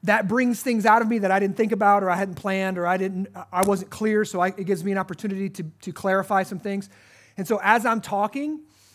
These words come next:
um, you can just literally write that question down, type it into your notes app, whatever, and then at the end, we'll do a, a Q and A again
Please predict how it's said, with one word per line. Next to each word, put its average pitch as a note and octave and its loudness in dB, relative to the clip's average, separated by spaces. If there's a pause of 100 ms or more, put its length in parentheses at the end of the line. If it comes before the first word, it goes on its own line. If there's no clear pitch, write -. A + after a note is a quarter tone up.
(240)
um, F#3+ 0 (160)
you G#3 2
can F#3+ -2 (260)
just F3 -8
literally G#3+ 4
write G3 2
that G3 -4
question G#3+ -2
down, G#3 0
type G3 -4
it G#3 -4
into G3+ -4
your G3 -2
notes G3+ -2
app, G3 0
whatever, G3 -2 (280)
and F3+ -6
then G3+ 0
at G3+ -4
the G3+ -8
end, G#3 -2
we'll F#3+ -2
do G3 0
a, F#3+ -4
a D#3+ -8
Q A3 -4
and F#3+ 0
A F#3 -2
again A3 -4